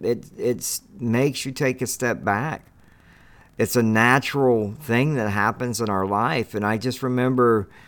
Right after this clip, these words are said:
thinking, "I'll never be able to plant a church. I'm just gonna be a sen-, I'll, I'll just be an assistant pastor the rest of my time, and that's it."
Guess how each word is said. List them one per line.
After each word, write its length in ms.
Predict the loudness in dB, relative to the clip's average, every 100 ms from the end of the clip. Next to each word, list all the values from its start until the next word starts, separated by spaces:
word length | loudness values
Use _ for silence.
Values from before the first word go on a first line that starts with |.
| -20 -20 -4
thinking, 320 | -2 0 2
"I'll 200 | 4 4
never 260 | 4 4 4
be 140 | 4
able 200 | 4 2
to 60 | 0
plant 320 | -2 -2 -2
a 40 |
church. 380 | -2 0 0 0
I'm 160 | -4 -4
just 200 | -4 -4
gonna 180 | -4
be 220 | -2 0 0
a 100 | 0
sen-, 300 | -2 -6 -4
I'll, 200 | -2 -2
I'll 160 | -2 -2
just 240 | -4 -4
be 120 | -2
an 120 | -2
assistant 480 | -2 -4 -6 -6 -6
pastor 420 | -2 -2 -2 -6
the 100 | -6
rest 280 | -2 -2 -4
of 40 | -6
my 160 | -6
time, 480 | -4 -4 -2 -2 -4
and 120 | -6
that's 260 | -6 -8 -6
it." 260 | -6 -6